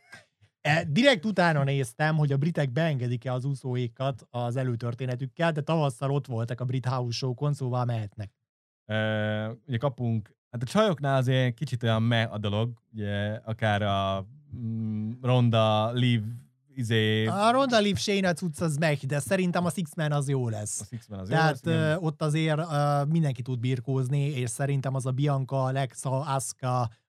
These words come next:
Speaker 1: kontra Bayley, ö, Io és Dakota az nagyon jól fog kinézni, és én személy szerint alig várom, hogy Bayley-t lássam
Speaker 2: Birkózni,
Speaker 1: birkózni.
Speaker 2: igen. Kíváncsian várom én is egy év után. Ö,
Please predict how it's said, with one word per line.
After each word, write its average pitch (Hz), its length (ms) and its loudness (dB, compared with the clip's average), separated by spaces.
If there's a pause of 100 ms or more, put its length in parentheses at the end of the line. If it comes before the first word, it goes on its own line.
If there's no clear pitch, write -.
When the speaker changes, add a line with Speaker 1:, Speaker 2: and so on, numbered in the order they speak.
Speaker 1:
kontra 127 600 2
Bayley, 131 840 2 (340)
ö, 127 300 -2
Io 139 560 4 (300)
és 123 200 -4
Dakota 143 400 -2
az 123 100 -2
nagyon 131 200 -2
jól 123 180 -4
fog 123 160 -10
kinézni, 143 500 -4 (160)
és 135 200 -6
én 156 200 -2
személy 175 240 0
szerint 160 240 0
alig 147 200 0
várom, 135 240 -2
hogy 127 120 -2
Bayley-t 120 340 -4
lássam 117 640 -4
Speaker 2:
Birkózni, 110 520 0
Speaker 1:
birkózni. 110 260 -4
Speaker 2:
igen. 87 200 -8 (420)
Kíváncsian 98 420 -12
várom 98 280 -2
én 98 80 0
is 92 80 -4
egy 98 180 -4
év 104 120 0
után. 139 400 -2 (640)
Ö, 117 720 0